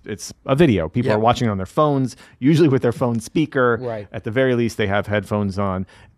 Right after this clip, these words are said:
Speaker 1: and it's, they know that it's a live video, right? But this is meant to be something that should be enjoyed as, as an audio file.
Speaker 2: Yeah.
Speaker 1: And that's a whole other thing. So that's a risk. Then there's the risk of, of course, the live stream, which we've done. You know, you had your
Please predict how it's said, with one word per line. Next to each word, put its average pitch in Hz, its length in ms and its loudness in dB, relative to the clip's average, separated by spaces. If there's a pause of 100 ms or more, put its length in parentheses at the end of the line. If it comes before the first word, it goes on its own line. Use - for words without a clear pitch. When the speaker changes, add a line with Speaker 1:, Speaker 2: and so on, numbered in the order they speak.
Speaker 1:
and 113 200 -6
it's, - 220 -12
they 117 140 -2
know 127 260 4
that 110 120 2
it's - 120 -6
a 101 40 0
live 87 300 -2
video, 92 460 -8
right? 101 260 -10 (180)
But 110 120 -10
this 190 160 0
is 190 100 -4
meant 147 220 -2
to 123 80 -4
be 110 160 -2
something 101 340 -4
that 95 160 -4 (160)
should 101 240 -8
be 98 340 -4
enjoyed 101 800 -2
as, 95 420 -10
as 92 220 -10
an 90 80 -12
audio 110 320 0
file. - 360 -10 (240)
Speaker 2:
Yeah. 117 200 -8
Speaker 1:
And 110 340 0
that's 123 180 0
a 135 60 -2
whole 127 220 4
other 113 180 2
thing. 95 260 -6
So - 140 -10
that's 127 240 -2
a 160 60 -2
risk. 156 480 -4 (360)
Then 135 180 2
there's 127 200 2
the 120 100 -2
risk - 260 0
of, 113 320 -6
of - 180 -10
course, 165 440 -2
the 120 160 -4
live 117 340 0
stream, 175 260 -6
which 120 200 -8
we've 107 180 -8
done. 120 300 -4
You 117 80 -4
know, 110 40 -4
you 104 140 -4
had 110 220 -6
your 107 260 -2